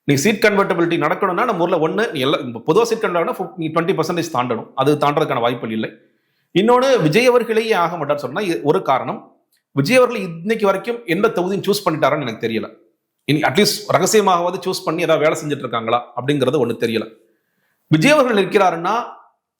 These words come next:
திமுக கடுமையாக வேலை செய்து தோற்கடிப்ப-, தோற்கடிப்பதற்கான எல்லா வேலைகளையும் செய்வார்கள். நீ அதனால தான் சொல்றேன், ரகசிய-, ரகசியமாவது உள்ள கான்ஸ்டிட்யூன்சில இறங்கி நம்மளோட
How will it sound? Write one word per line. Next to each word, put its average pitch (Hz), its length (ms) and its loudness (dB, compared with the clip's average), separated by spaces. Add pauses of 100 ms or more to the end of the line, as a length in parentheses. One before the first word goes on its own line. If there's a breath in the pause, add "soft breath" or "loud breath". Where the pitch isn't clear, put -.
(180)
திமுக 220 500 4 (200)
கடுமையாக 196 440 2
வேலை 156 200 2
செய்து 160 180 -2
தோற்கடிப்ப-, 165 580 -2
தோற்கடிப்பதற்கான 156 680 0
எல்லா 139 200 2
வேலைகளையும் 123 300 -2
செய்வார்கள். 101 380 -8 (400)
நீ 147 80 2
அதனால 175 300 4
தான் - 20 0
சொல்றேன், 135 220 2
ரகசிய-, 170 340 0
ரகசியமாவது 160 640 0
உள்ள 165 200 0
கான்ஸ்டிட்யூன்சில 160 540 -2
இறங்கி 151 480 -2 (300 soft breath)
நம்மளோட 147 260 4